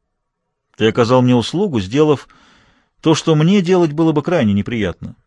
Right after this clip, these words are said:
Но ответной милости от меня не жди". Екипхер обернулся и увидел стоящего перед ним Хити.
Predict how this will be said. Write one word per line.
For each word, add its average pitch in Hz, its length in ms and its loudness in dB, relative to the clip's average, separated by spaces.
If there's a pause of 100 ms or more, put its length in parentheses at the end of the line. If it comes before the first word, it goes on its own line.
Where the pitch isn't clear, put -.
(580)
Но 123 240 0
ответной 143 480 0
милости 156 380 -2
от 95 100 -8
меня 101 180 -2
не 104 120 -2
жди". 92 280 -12 (880)
Екипхер 113 520 -2
обернулся 131 500 -2
и 135 140 -6
увидел 123 360 -2
стоящего 117 560 -4
перед 113 240 -6
ним 143 160 -4
Хити. - 480 -10